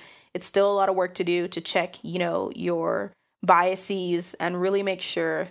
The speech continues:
that you're not continuing to add to the problem, but you're doing what you can to change it. So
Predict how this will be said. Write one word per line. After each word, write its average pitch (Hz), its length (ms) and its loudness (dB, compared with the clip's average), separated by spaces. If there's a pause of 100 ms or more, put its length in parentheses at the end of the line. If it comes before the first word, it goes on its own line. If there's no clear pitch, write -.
that 180 380 0
you're 180 100 -2
not 175 300 -2
continuing 196 500 -2
to - 120 -6
add 175 180 0
to 185 80 -10
the 175 80 -2
problem, 165 500 -4 (460)
but 185 280 -2
you're 180 520 -2 (280)
doing 190 280 0
what 175 180 -4
you 165 60 -6
can 160 240 -8
to - 80 -10
change - 340 -10
it. - 240 -10
So - 460 -4